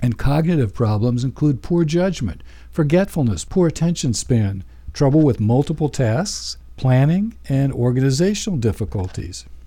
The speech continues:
I find it helpful to view the nature and severity of problems resulting from brain injury as determined by a protective barrier,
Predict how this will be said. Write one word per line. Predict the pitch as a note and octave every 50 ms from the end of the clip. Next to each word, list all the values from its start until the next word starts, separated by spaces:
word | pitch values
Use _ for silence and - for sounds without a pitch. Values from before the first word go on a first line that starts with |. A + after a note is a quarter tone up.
| - - - - - - - - - - - -
I | C#3 C#3
find | - - F3 F3 F3+ F#3+ F3+
it | F3 F3+ F3 F3
helpful | - - C#3 D#3 D#3 D3+ - F3 D#3+
to | D3 B2+
view | A#2 B2 C3+ C3+
the | A#2+ A2
nature | G#2 A2 A#2 C3 C#3+ - - -
and | C#3+ C#3+ C3
severity | - - B2 G#2 A2+ A#2 A#2 A#2 A#2 A2
of | G2 F#2 -
problems | - - C#3 C3 C3 B2+ G2+ G2 F#2 F#2+ F#2 - - - -
resulting | - A2+ G#2 A#2+ B2+ - - - C3+ G#2+
from | - - A#2 G#2+
brain | G2 A2+ A#2 A#2+ C3+ C#3
injury | C3 A#2 A2 G2 G2+ A#2 A2+
as | G#2 G2+ -
determined | - G#2+ - - - E3+ E3+ D#3+ D3 C3+ B2+ B2+ - - - -
by | - C3
a | A#2+ A#2 A2
protective | - - B2+ A2 G#2 - - - D3+ D#3+ - - A#2+ A#2 A#2+ A#2+ A2
barrier, | C#3+ D#3+ F3 F3+ F3 C3+ G2+ E2+ F2 G2+ G#2+